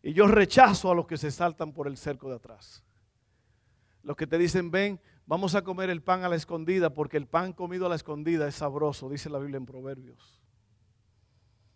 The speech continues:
Óigame bien lo que le voy a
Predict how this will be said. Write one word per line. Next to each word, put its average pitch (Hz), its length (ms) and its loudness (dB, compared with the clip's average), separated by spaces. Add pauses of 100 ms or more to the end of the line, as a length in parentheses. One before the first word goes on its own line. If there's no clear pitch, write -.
(3000)
Óigame 175 300 4
bien 147 140 0
lo 131 60 -4
que 127 60 -12
le 127 80 -4
voy 120 60 -4
a 117 40 -4